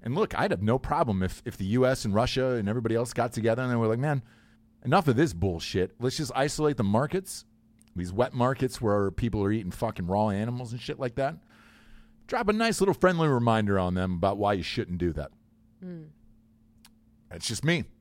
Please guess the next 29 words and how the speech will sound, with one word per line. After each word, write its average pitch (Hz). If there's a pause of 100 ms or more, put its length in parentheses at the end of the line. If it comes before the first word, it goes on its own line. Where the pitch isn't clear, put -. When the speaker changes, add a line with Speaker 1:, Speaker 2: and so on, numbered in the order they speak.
(300)
Speaker 2:
Hey, 226
Speaker 1:
Uh, 110
Speaker 2:
look. 277
Speaker 1:
'cause 135
look, 170
it's, 151
that's 151
killing 196
more 175
people 151
than 117 (200)
us 147
going 156
to 117
war. 127 (480)
Speaker 2:
I'm 190
with 240
it. 247 (1120)
Speaker 1:
New 120
York 196
is, 135 (100)
has 127
now 143
lost 143
more 131
people 120
than 98
nine 98
eleven. 80